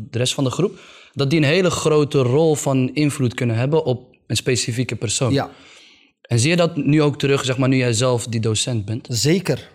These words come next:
Speaker 2: Ik, ik geloof oprecht in het feit als wij in zouden, kijk, vandaag de dag, eh, als je kijkt naar hoeveel invloed bijvoorbeeld rappers hebben, waar ik volledig niets mee heb.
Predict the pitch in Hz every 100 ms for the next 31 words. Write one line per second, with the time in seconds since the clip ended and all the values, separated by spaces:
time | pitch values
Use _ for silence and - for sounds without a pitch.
0 | _ 147 175 165 - 165 143 123 170 -
1 | 151 131 - 151 143 120 143 143 170 147
2 | 139 135 123 143 - 135 143 147 127 110
3 | 170 - - _ 139 135 131 - - 156
4 | 143 139 123 123 - 147 131 139 120 113
5 | 120 113 135 143 - 143 180 - _ _
6 | 120 120 127 127 - - - - 127 135
7 | 151 127 - 123 131 135 - 127 117 151